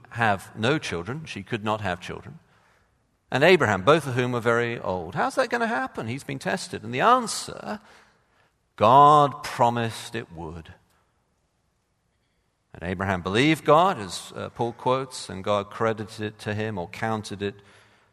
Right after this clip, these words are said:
to him as righteousness. So this is what Abraham discovered. It was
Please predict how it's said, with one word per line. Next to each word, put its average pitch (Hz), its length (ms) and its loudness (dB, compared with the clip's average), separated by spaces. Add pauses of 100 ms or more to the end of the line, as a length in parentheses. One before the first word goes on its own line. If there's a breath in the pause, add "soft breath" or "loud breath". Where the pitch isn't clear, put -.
to 92 140 -12
him 95 180 -6
as 92 140 -10
righteousness. - 960 -12 (1300)
So 208 120 -12
this 262 160 -10
is 208 60 -12
what 196 160 4
Abraham 170 360 2
discovered. 170 520 -6
It 147 100 -4
was 151 300 -8